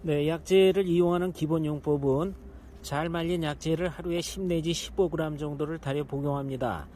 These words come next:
안면마비 등 마비 증세에는 이 위령선 삼십 그램과 방풍 삼십 그램을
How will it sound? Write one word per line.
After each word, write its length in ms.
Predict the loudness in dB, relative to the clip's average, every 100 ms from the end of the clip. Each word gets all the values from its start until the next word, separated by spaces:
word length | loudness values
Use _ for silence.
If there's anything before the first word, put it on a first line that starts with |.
| -20 -20 -16 -4
안면마비 680 | -2 0 0 0 -2 -2
등 180 | -2 -2
마비 300 | -2 -2 -4
증세에는 760 | -4 -4 -2 0 0 0 -2 -6 -12 -20 -12 2
이 160 | 4
위령선 580 | 4 2 2 2 -2 -4
삼십 460 | -6 -10 -8 -8 -2
그램과 480 | -2 -2 -4 -6 -6
방풍 460 | -8 -8 -4 -6
삼십 400 | -6 -8 -10 -6
그램을 540 | -4 -2 -2 -2 -2